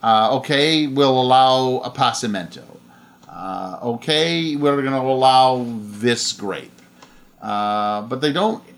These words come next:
hit on, as far as I'm concerned, the bigger issue, which is, and people always seem to think it is, is the tasting panel and the perceived monochromatic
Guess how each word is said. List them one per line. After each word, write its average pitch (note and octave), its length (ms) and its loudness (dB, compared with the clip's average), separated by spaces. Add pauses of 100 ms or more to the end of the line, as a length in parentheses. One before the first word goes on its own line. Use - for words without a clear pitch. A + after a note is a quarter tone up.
(140)
hit F#3+ 320 0 (100)
on, C#3 640 0 (760)
as C#3+ 120 -10
far C#3+ 220 2
as D3 100 0
I'm D4 200 0
concerned, B2+ 680 -4 (340)
the C3+ 120 -2
bigger C#3+ 480 0
issue, A2 640 -4
which G#2+ 240 -8
is, A2 220 -8 (380)
and A#2 220 -4
people A#2+ 300 -4
always E3 340 2
seem A2 200 -6
to G#2 80 -6
think G#2 240 -10
it G2+ 80 -8
is, G2 260 -8 (500)
is B2 500 -4
the A2+ 100 -6 (180)
tasting D#3 540 -4
panel A#2+ 600 0 (400)
and C#3 320 -2
the B2+ 60 -4
perceived F#3 1120 -6 (360)
monochromatic C#3 1400 0